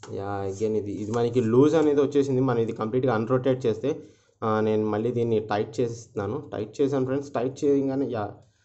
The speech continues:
మళ్ళీ మనకి ఇంకా పైప్ అనేది ఓపెన్ అవ్వట్లేదు. ఫ్రెండ్స్, ఇక్కడ మనం చూసుకున్నట్లయితే మనకి ఇది కంప్లీట్గా యా,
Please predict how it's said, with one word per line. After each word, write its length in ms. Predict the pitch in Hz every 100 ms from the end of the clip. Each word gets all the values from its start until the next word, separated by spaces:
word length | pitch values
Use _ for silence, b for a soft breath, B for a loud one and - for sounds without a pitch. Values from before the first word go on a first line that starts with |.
| b -
మళ్ళీ 340 | 110 107 113
మనకి 280 | 120 117 117
ఇంకా 180 | 113 110
పైప్ 320 | 107 113 127
అనేది 380 | 127 117 120 117
ఓపెన్ 380 | 95 110 107 117
అవ్వట్లేదు. 680 | 110 110 113 98 135 151 - _ _ _ _ - - - _
ఫ్రెండ్స్, 260 | 127 139 143
ఇక్కడ 200 | 135 131
మనం 300 | 127 131 131
చూసుకున్నట్లయితే 680 | 139 139 147 139 135 127 139
మనకి 340 | 131 120 117 127
ఇది 680 | 113 - 107 123 123 120
కంప్లీట్గా 680 | 117 113 117 127 123 117 107
యా, 140 | 104